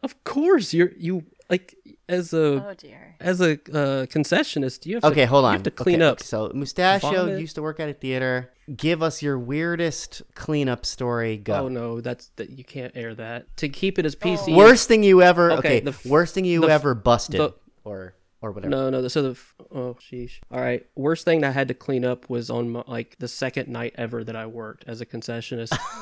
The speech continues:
Speaker 1: My manager told me, "All right, you and me are on Taco Bell vomit cleanup duty in men's room."
Speaker 3: Oh my God.
Speaker 1: Yeah, because, you know,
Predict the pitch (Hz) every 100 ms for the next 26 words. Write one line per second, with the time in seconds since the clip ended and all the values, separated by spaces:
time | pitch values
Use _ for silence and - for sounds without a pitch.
0 | - - - 123 127 131 139 139 127 127
1 | 127 123 - 123 123 123 123 123 123 127
2 | 120 120 131 135 131 131 131 123 120 117
3 | 120 117 _ _ _ _ - 135 - 123
4 | 123 123 120 120 120 123 - 139 123 123
5 | 123 123 120 117 117 120 123 117 110 113
6 | 113 _ 143 151 151 147 135 123 107 101
7 | 101 92 _ _ 135 143 139 135 123 107
8 | 98 95 127 120 123 - 123 - _ _
9 | _ _ - - -